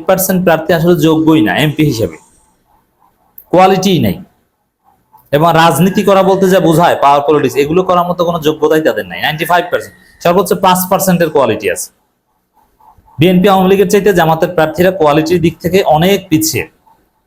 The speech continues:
এই জায়গায় জামাত টু পয়েন্ট জিরো যেটা করতে পারে, অনেক হেভিওয়েট প্রার্থী, যেমন নির্বাচনে জিততে হলে, বৈধভাবে জিততে হলেই আপনার অনেক টাকা পয়সা দরকার আছে। বৈধভাবে জিততে নিজের টাকা খরচ করে মানুষের কিছু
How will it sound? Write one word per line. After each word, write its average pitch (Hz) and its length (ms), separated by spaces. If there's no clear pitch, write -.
এই 175 120
জায়গায় 175 340
জামাত 147 280
টু 147 80
পয়েন্ট 147 240
জিরো 131 160
যেটা 120 180
করতে 98 280
পারে, 95 160
অনেক 156 180
হেভিওয়েট 180 380
প্রার্থী, 160 360
যেমন 233 240
নির্বাচনে 190 600
জিততে 175 340
হলে, 180 220
বৈধভাবে 214 560
জিততে 190 300
হলেই 214 240
আপনার 165 260
অনেক 175 180
টাকা 175 200
পয়সা 156 240
দরকার 123 280
আছে। - 200
বৈধভাবে 170 460
জিততে 95 300
নিজের 185 280
টাকা 180 240
খরচ 180 280
করে 175 160
মানুষের 156 360
কিছু 156 200